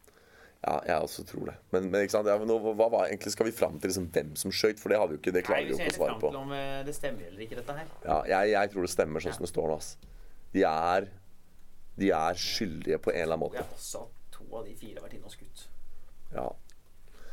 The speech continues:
Speaker 2: Det er
Speaker 1: Ja.
Speaker 2: vanskelig å si hvem.
Speaker 1: Ja, jeg likte jo, eh, <laughs> likte, sier jeg, det der skoavtrykket. Eh,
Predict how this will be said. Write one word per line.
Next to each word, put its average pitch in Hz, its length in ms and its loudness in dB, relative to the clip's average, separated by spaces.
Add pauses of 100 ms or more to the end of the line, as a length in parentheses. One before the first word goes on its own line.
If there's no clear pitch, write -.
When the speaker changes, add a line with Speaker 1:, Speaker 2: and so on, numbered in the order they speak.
Speaker 2:
Det 107 80 -8
er 123 80 -4
Speaker 1:
Ja. 87 160 8
Speaker 2:
vanskelig 139 180 -2
å 139 60 -12
si 135 120 -8
hvem. 127 200 -2 (1200)
Speaker 1:
Ja, 101 160 6
jeg 113 140 4
likte - 340 -4
jo, 101 120 6 (200)
eh, 110 460 2 (1080)
<laughs> 104 200 -2
likte, 98 400 -2
sier 110 160 4
jeg, 101 80 -2
det 98 160 4
der 95 420 4
skoavtrykket. 85 680 0 (880)
Eh, 87 140 0